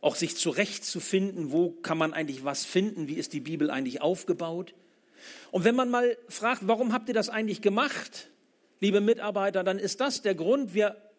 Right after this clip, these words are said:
haben euch herausgefordert, in diesen Spiegel zu schauen, in diesen Spiegel der Botschaft Gottes,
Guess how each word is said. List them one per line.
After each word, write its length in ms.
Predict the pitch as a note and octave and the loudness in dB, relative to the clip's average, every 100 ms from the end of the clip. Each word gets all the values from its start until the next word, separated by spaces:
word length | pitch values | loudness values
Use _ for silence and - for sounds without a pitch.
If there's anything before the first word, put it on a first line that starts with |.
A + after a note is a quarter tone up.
| _ | _
haben 400 | - F#3+ C#4 C4+ B3 - | -4 0 0 -2 -8 0
euch 480 | G3 G3 - - - _ _ _ - | 2 2 -4 -16 -20 _ _ _ -2
herausgefordert, 1000 | D#3+ D3+ A3 C4+ - - G3+ F#3+ F3+ - | 0 2 2 0 -2 0 0 0 0 0
in 220 | G3 G#3 | 0 0
diesen 300 | G3+ F#3 F#3 | -2 -2 -4
Spiegel 560 | - - A3+ A#3 E3+ A2 | -6 -2 -2 2 0 0
zu 180 | - A#2+ | -6 -6
schauen, 500 | - G2 F#2 E2 - _ _ - - - | -8 -10 -12 -16 -20 _ _ -20 -14 -4
in 140 | F3 | 0
diesen 260 | G3 E3+ E3+ | 0 0 -2
Spiegel 520 | - G#3 A3+ B3 A3+ | -4 0 0 0 0
der 180 | D#3+ C#3 | -2 -2
Botschaft 720 | E3 F#3+ G#3 G3+ F3+ - - | 2 0 2 -2 -4 -6 -2
Gottes, 600 | C#3 - D#2+ - - | -2 -2 -8 -8 -8